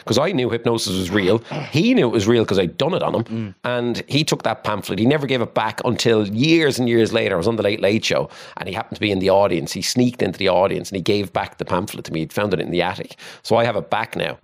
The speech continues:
Speaker 1: But yeah, that was when I started to learn hypnosis, and then it escalated on from there. I trained under Tony Sadar. So Tony's great. Tony's eighty-three or eighty-four, and he's still working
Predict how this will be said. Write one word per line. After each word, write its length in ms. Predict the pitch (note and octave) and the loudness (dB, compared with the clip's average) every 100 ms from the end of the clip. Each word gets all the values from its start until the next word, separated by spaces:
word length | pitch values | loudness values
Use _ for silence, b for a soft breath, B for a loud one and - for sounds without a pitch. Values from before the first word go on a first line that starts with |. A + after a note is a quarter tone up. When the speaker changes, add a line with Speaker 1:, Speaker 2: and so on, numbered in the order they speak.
| - | -14
Speaker 1:
But 380 | A#2 A2+ A#2+ | -12 0 2
yeah, 440 | A#2 A2 C3 A2+ F2 | 4 4 2 0 0
that 180 | A#2+ A#2+ | 0 0
was 160 | F#2 | 0
when 120 | A2 | 2
I 40 | G2 | 0
started 260 | - G#2 E2+ | 0 0 2
to 60 | |
learn 180 | F#2 F#2+ | 2 2
hypnosis, 460 | F#2+ F2 F#2 F2 F#2 | 0 2 0 0 -2
and 80 | G2 | 0
then 60 | |
it 100 | G2 | 2
escalated 480 | G#2 G#2+ - G2 E2+ F#2+ | 2 0 0 0 2 2
on 140 | F#2 | 0
from 180 | - G2 | -2 -2
there. 220 | F#2 F#2 | 2 2
I 80 | F2 | 0
trained 400 | - G#2+ G2+ F#2 | -2 0 2 2
under 200 | F2+ D#2+ | 2 0
Tony 340 | - G#2 G2 | -2 -2 0
Sadar. 460 | E2+ F#2+ F2+ F#2+ D2+ B B - | -2 -2 0 0 -2 B B -10
So 120 | F#2+ | -4
Tony's 360 | A#2+ D3+ D#3 | 0 0 0
great. 240 | - G2+ F2 | 0 -2 0
Tony's 440 | A#2+ B2+ F#2 - B B B - | 0 0 -2 -6 B B B 0
eighty-three 460 | A#2+ A2 - A#2+ | 2 2 0 2
or 100 | F#2+ | 2
eighty-four, 500 | F#2+ F2+ - A2 G#2+ | 2 0 -2 0 2
and 60 | F2+ | 2
he's 120 | D#2+ | -2
still 160 | G#2+ F#2 | -4 0
working 500 | F#2+ A2+ - - | 2 2 0 -4